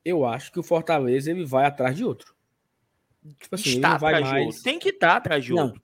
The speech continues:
Speaker 2: Tem que
Speaker 1: Não,
Speaker 2: tá.
Speaker 1: mas assim, agora de forma, de forma, é, com a cavalaria, entendeu? Assim, ele largou.
Speaker 2: Sim.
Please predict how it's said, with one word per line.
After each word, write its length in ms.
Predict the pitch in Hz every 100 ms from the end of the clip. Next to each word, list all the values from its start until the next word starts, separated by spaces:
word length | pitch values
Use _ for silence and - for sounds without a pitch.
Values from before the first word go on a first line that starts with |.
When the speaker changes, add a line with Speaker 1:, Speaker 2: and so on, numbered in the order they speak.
| -
Speaker 2:
Tem 100 | -
que 100 | 240
Speaker 1:
Não, 120 | 277
Speaker 2:
tá. 60 | 254
Speaker 1:
mas 180 | 254
assim, 160 | 240 214
agora 280 | 202 240 247
de 120 | 226
forma, 560 | - 233 233 233 208 - _ _
de 140 | - 233
forma, 840 | - 220 220 220 202 170 131 117 _ _ _ _ _ _ _ _ _ _ -
é, 840 | 131 135 127 120 117 107 101 107 - -
com 100 | 196
a 40 |
cavalaria, 640 | 208 185 196 202 180 151 135
entendeu? 380 | 131 135 254 240 _ _
Assim, 260 | 196 196 160
ele 360 | 170 190 185 - _ _ _ _ _ _ _ _ _ _
largou. 340 | 160 185 175 127
Speaker 2:
Sim. 400 | - - 339